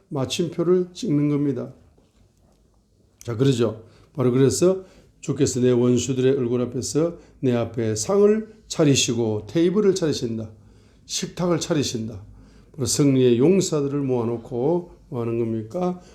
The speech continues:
바로 기쁨으로 승리를 축하하는 겁니다. 여호와 니시, 여호와 니시의 하나님이시다 했습니다.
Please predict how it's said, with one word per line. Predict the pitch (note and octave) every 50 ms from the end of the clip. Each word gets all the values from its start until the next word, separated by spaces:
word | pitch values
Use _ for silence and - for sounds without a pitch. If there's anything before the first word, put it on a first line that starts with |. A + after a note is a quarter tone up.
| - _ _
바로 | - C3 C3 D3 E3+ F3+ F3 - - - - - -
기쁨으로 | - G3+ - - - D#3+ C#3+ C#3+ C#3 D#3 E3+ D#3+
승리를 | - - D#3+ D3+ C#3+ C3 B2+ C3+ C3
축하하는 | C3 - D#3+ D3+ - C3+ A#2+ B2 A2+ G#2+
겁니다. | A2 G#2+ A2 A2 G#2 G#2+ A2 - - - - - _ _
여호와 | C#3+ C3+ C#3 C#3 C3+ B2
니시, | B2 D3 F3+ E3+ - - - - A#2+ G#2 G2+ G2+ - - _ _ _ _ _ _
여호와 | D3 B2 A2+ A2+
니시의 | C3 F#3 F3+ F3+ - - E3 D#3 E3 F3+ F#3 F#3 F#3+ - - _ _ _
하나님이시다 | _ - C3+ C3 A#2+ A2+ A2 G#2+ G2+ - - - A#2+ A2+ G#2+ G#2+ G#2 G2 G2 G2 G#2 G2+ - - - -
했습니다. | C3+ A2+ - - B2 A2 A2+ A#2 C3+ - -